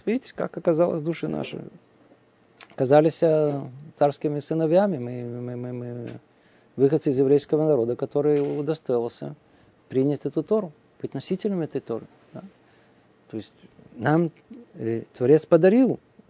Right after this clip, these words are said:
знание о том, как мы, э, можем прийти в этот грядущий мир, как добиться, э, воистину, э, достижения цели нашего существования. Наша жизнь, она приобретает смысл.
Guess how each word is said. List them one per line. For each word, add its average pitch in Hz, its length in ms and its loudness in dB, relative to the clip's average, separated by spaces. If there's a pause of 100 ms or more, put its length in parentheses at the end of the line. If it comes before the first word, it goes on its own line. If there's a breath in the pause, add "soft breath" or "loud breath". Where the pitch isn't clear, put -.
знание 160 580 2 (720)
о 120 80 -2
том, 190 240 4
как 180 320 2
мы, 156 560 0
э, 127 300 -4 (500 soft breath)
можем 143 300 2
прийти 160 340 0
в 202 60 -2
этот 147 180 0
грядущий 143 480 0
мир, 185 180 2
как 131 220 -2
добиться, 147 500 0 (400 soft breath)
э, 120 640 -6
воистину, 143 680 0 (760)
э, 113 380 -8
достижения 143 560 0
цели 196 260 0
нашего 135 300 -4
существования. 147 680 -6 (720)
Наша 127 240 -6
жизнь, 151 360 0
она 147 400 -6 (200)
приобретает 120 580 -6
смысл. - 280 -8